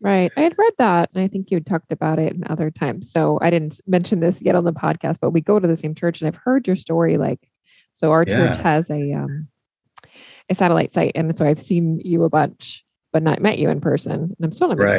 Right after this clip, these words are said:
Speaker 2: Right.
Speaker 1: person, interestingly
Speaker 2: <laughs>
Speaker 1: enough. <laughs> But I've heard the story about, yeah. So say, say more about this, kind of your process and what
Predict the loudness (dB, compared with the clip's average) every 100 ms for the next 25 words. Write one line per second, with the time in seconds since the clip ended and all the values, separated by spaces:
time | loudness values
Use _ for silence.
0 | -2 -6 -10 -10 -10 -12 -14 -8 -6 0
1 | 0 2 0 0 -2 -2 -8 _ _ _
2 | _ _ 0 2 2 2 0 -2 0 4
3 | 4 2 0 0 2 0 -2 -4 -4 -2
4 | -4 -4 -2 2 2 2 0 2 2 2
5 | 0 -2 -4 -16 -20 _ -2 0 0 -2
6 | -2 -2 0 -2 2 0 0 0 -2 0